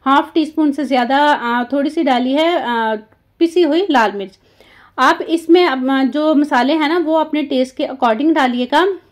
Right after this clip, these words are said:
क्योंकि, अ, मैंने इसमें मिर्चें थोड़ी सी कम रखी हैं। धनिया पाउडर डाला है मैंने इसमें हाफ टी स्पून। ज़रूर डालिएगा, खुशबू बहुत ही ज़बरदस्त आती है इससे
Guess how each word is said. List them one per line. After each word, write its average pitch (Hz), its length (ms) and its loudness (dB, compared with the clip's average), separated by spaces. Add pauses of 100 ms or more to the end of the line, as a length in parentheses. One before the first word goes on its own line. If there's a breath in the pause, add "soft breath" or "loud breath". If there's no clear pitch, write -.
(160)
क्योंकि, 311 400 0
अ, 262 320 0
मैंने 269 440 2
इसमें 330 260 0
मिर्चें 302 340 0
थोड़ी 247 180 0
सी 330 140 -6
कम 247 280 0
रखी 220 340 -6
हैं। 226 240 -6 (460 soft breath)
धनिया 302 280 2
पाउडर 381 320 2
डाला 311 280 0
है 311 100 -2
मैंने 294 280 0
इसमें 277 320 -4
हाफ 247 340 -2
टी 311 140 -2
स्पून। 339 380 2 (760)
ज़रूर 294 320 0
डालिएगा, 311 640 0
खुशबू 294 480 -6
बहुत 285 520 -4
ही 285 140 -2
ज़बरदस्त 240 540 -4
आती 254 320 -2
है 262 80 2
इससे 294 360 -2